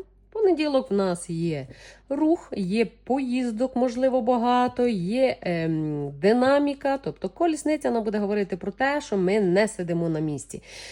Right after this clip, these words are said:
Можливо, навіть буде, ем, несподівана для вас, е, поїздка, тобто ви нікуди не збиралися, а тут раз і, е, потрібно кудись їхати, вирішувати якісь питання. Карта може нам показати на автомобіль.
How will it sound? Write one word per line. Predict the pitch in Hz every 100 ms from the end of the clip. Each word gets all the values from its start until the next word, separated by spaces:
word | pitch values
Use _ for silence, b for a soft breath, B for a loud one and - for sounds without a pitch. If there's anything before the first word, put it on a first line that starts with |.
| B
Можливо, | 214 220 294 240
навіть | 220 233 220 185
буде, | 180 190 240 180 170 156 -
ем, | 165 151 151
несподівана | - 240 277 - 220 170 175 147 143 143
для | 143 170
вас, | 160 143 139 -
е, | - - - 151 135 -
поїздка, | 294 320 349 - 285
тобто | 277 185 - 226
ви | 254
нікуди | 226 196 185 160 160
не | 170
збиралися, | 175 233 277 294 285 -
а | 180
тут | 175 170
раз | 240 254 -
і, | 190 202 B B B B
е, | - 139 139 - 156 165 -
потрібно | 233 233 190 196 214
кудись | 233 170 170 -
їхати, | 226 214 196
вирішувати | 151 165 196 160 151
якісь | 143 - 170
питання. | - 175 147 139 135
Карта | - 262 -
може | 190 185 175
нам | 175
показати | 180 175 175 160 151
на | 180 196
автомобіль. | 143 156 151 156 170 262